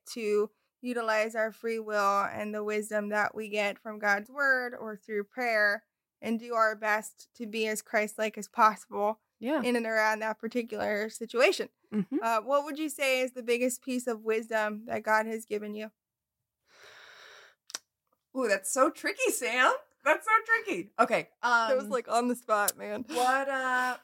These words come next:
Speaker 2: what's the biggest piece of wisdom that God has given me? Through really tough situations, the wisdom that I have learned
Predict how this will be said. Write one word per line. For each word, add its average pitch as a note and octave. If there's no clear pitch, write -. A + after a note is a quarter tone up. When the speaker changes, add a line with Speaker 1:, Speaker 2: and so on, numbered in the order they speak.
Speaker 2:
what's A#3
the A#3
biggest G#3+
piece G#3+
of F3
wisdom F3
that E3
God E3
has E3
given D#3+
me? D#3
Through G#3
really G#3
tough F#3+
situations, E3+
the E3+
wisdom E3+
that E3
I D#3+
have E3
learned E3